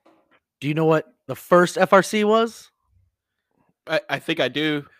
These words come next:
Speaker 2: especially
Speaker 1: Yeah.
Speaker 2: now that you sent me the,
Speaker 1: Yeah.
Speaker 2: <laughs> uh, the email.
Speaker 1: Yeah. So I'm gonna try to do this whole thing as, with a Boston accent, 'cause it's Bernie Weber. I'm just kidding.
Speaker 2: Okay.
Speaker 1: I'm not, I'm not gonna fucking do that.
Speaker 2: <laughs>
Speaker 1: <laughs>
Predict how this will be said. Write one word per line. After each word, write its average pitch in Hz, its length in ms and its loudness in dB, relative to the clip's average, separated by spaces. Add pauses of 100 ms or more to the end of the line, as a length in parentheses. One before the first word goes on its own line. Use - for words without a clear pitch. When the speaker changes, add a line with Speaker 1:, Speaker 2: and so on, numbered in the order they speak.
Speaker 2:
especially 143 420 -6
Speaker 1:
Yeah. 131 80 -6
Speaker 2:
now 131 60 -6
that 127 140 -8
you 127 80 -12
sent 127 220 -12
me 131 180 -10
the, 123 160 -12
Speaker 1:
Yeah. 120 240 -10
Speaker 2:
<laughs> - 80 -20
uh, 139 260 -4
the 131 220 -8
email. 147 260 -4 (360)
Speaker 1:
Yeah. 85 220 -12 (560)
So - 120 -2
I'm 165 60 -2
gonna 180 100 2
try 196 160 6
to 165 60 -4
do 165 100 -2
this 147 120 -6
whole 170 260 2
thing 123 400 -6 (260)
as, 120 560 -12
with 120 120 -18
a 123 140 -16 (540)
Boston 120 320 -10
accent, - 340 -20 (800)
'cause 107 140 -18
it's 104 120 -18
Bernie 117 300 -8
Weber. 101 360 -8 (960)
I'm 104 80 -14
just 104 160 -14
kidding. 107 160 -8
Speaker 2:
Okay. 143 60 -2
Speaker 1:
I'm 139 60 -8
not, 101 200 -10
I'm 117 80 -16
not 104 120 -6
gonna - 140 -20
fucking - 240 -18
do 95 120 -18
that. 92 180 -18 (720)
Speaker 2:
<laughs> - 720 0
Speaker 1:
<laughs> - 100 -18